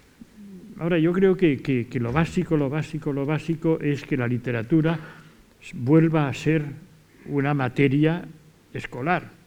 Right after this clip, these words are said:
de, de la que entra con sangre, que, que, que se, que se, no, no, no hace falta pegar a los alumnos para que lean,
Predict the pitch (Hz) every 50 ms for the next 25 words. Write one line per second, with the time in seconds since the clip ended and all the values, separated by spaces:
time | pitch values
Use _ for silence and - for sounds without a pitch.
0 | _ _ _ _ _ _ _ _ _ _ _ _ _ _ - - _ _ - -
1 | 170 139 131 127 117 110 117 120 110 113 - 127 117 110 113 127 127 147 156 151
2 | - 147 131 120 - 185 202 202 165 131 117 107 104 110 110 113 113 113 123 139
3 | 135 135 139 135 131 117 127 120 - - - - - - - - - - - 139
4 | 123 120 - 151 127 - - 147 135 135 131 - 151 123 - 165 151 143 160 -
5 | 170 175 196 180 160 165 185 175 147 147 170 165 147 147 151 156 180 185 170 -
6 | 170 151 117 151 123 113 123 120 120 131 147 139 113 - - - 120 117 120 123
7 | 117 - 139 139 147 180 196 175 151 135 127 117 - 135 120 117 117 110 127 143
8 | 175 220 202 143 120